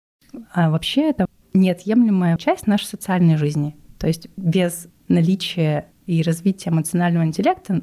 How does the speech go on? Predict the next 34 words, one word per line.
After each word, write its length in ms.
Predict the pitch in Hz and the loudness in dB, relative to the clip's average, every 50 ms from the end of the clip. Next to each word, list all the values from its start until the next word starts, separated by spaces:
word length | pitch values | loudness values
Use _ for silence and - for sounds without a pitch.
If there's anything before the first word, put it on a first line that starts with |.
| - - | -2 -2
мы 380 | 175 180 202 233 247 233 - _ _ - | 2 4 4 4 4 2 0 _ _ -16
с 80 | - - | -16 -8
трудом 360 | - - 175 170 196 240 247 | -2 0 2 2 2 2 0
сможем 360 | - - 175 196 185 180 165 | 0 0 -2 0 2 0 -2
строить 380 | - - - 180 190 185 185 - | -2 -4 -4 -2 -2 -2 -2 -6
социальные 400 | - - - 165 165 160 151 151 | -12 -6 -2 0 2 2 0 0
отношения. 480 | - - 143 - - 156 156 147 - | -4 -6 -8 -8 -8 -8 -6 -6 -8
Отношения — 460 | - - - - - - 220 220 226 208 | -10 -10 -10 -10 -6 -2 2 2 2 2
это 120 | - 156 | 2 -2
вообще 420 | 151 - - - 175 170 165 170 - | -4 -4 -4 -4 -2 -2 -2 -2 -6
самое 360 | - - - 170 160 156 151 151 | -12 -6 -4 -2 0 0 -2 0
важное, 340 | 156 180 202 - 180 160 | 0 -2 0 2 0 -2
что 180 | - - - 156 | -2 -4 -8 -4
в 40 | 156 | -2
нашей 280 | 165 180 - - 165 | -2 -2 -2 -4 -4
жизни 220 | 160 165 160 156 147 | -4 -2 -2 -2 -4
есть. 380 | 143 143 135 - - - - - _ - _ _ - | -4 -6 -10 -12 -14 -20 -20 -20 _ -20 _ _ -2
Детям, 460 | 160 196 311 - - 285 220 190 156 - _ - | 0 0 0 2 0 0 0 0 -2 -4 _ -4
конечно, 420 | - 170 170 170 190 190 - - | 0 2 4 4 2 0 -2 -6
проще 380 | - 180 175 180 - - 180 170 | -2 -2 -2 -2 -2 -6 -6 -4
выстроить 400 | 165 170 170 170 - 160 156 - | -4 -4 -4 -2 -2 -2 -2 -2
все 160 | - - 175 | -2 -4 -4
эти 160 | 165 - 160 | -4 0 0
нейронные 440 | 160 160 160 165 165 160 156 151 143 | 0 0 2 0 0 0 0 -2 -2
связи, 460 | - - - 170 185 220 220 208 208 | -4 -4 -2 0 2 2 2 2 0
и 180 | 190 - 175 165 | 0 2 4 4
мозг 300 | 160 156 165 165 - - | 4 4 2 -2 -6 -4
более 180 | - 165 160 156 | -2 -2 -2 -2
пластичен, 680 | 156 - 156 143 - - - 220 - - 233 202 175 170 | -4 -6 -6 -6 -6 -4 -4 -4 0 2 2 2 2 0
чем, 280 | - - 165 160 156 | -4 -4 -2 0 0
например, 400 | 151 147 - - 156 156 151 147 | -2 -2 -4 -6 -4 -4 -4 -4
в 80 | - - | -6 -8
семьдесят 540 | - - 165 156 151 151 143 - 165 - 151 | -6 -2 0 0 0 0 -2 -8 -8 -6 -4
лет. 240 | 156 147 151 - | -4 -6 -6 -8